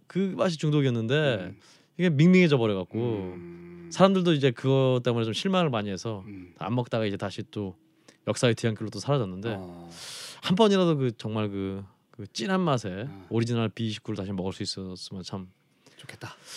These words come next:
Speaker 1: 여한이 없는 것까지는 아니고,
Speaker 2: 아.
Speaker 1: <laughs> 그냥
Speaker 2: 아.
Speaker 1: 먹었으면 좋겠다.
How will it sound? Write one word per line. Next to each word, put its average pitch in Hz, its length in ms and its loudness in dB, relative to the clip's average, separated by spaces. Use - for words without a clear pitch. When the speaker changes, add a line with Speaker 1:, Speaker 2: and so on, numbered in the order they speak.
Speaker 1:
여한이 117 200 6
없는 113 180 0
것까지는 123 320 -2
아니고, 101 180 -4
Speaker 2:
아. 190 800 8
Speaker 1:
<laughs> 156 160 0
그냥 139 260 2
Speaker 2:
아. 107 320 -6
Speaker 1:
먹었으면 123 260 6
좋겠다. 107 260 -2